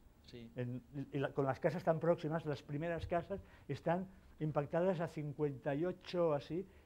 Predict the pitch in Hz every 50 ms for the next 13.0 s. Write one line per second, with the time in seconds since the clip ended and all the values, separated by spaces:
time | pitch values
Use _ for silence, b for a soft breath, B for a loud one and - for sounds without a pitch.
0 | B - 151 - 160 147 156 156 170 185 - - 208 202 180 165 156 156 170 175
1 | 151 170 170 - 170 165 156 - 160 147 160 160 151 139 B B B B B -
2 | 131 127 - 165 175 170 143 170 160 160 - 180 180 170 160 190 185 B B B
3 | B - - - 147 143 135 156 160 160 165 180 190 185 B B B B B -
4 | 143 143 - - 143 123 - 156 147 147 139 - 147 143 135 - - 175 175 151
5 | 170 147 151 139 - - 180 175 151 160 151 139 139 - 165 151 160 151 147 147
6 | - - 160 151 147 139 - 180 185 185 B B B - 143 143 151 170 185 160
7 | - 127 139 139 135 - - - 151 147 143 123 127 147 151 151 165 170 156 151
8 | 143 143 151 B B B - - - 139 135 139 135 135 151 165 151 131 151 143
9 | 147 127 - 147 139 120 - 143 139 139 135 139 B B B - - 135 135 131
10 | 131 131 131 127 135 123 135 139 139 147 143 - - 139 - 139 131 139 147 143
11 | 151 160 B B B B B - 135 135 135 139 160 170 - 143 135 131 131 127
12 | 135 143 139 139 143 139 131 143 131 135 135 131 131 139 143 143 - 151 156 170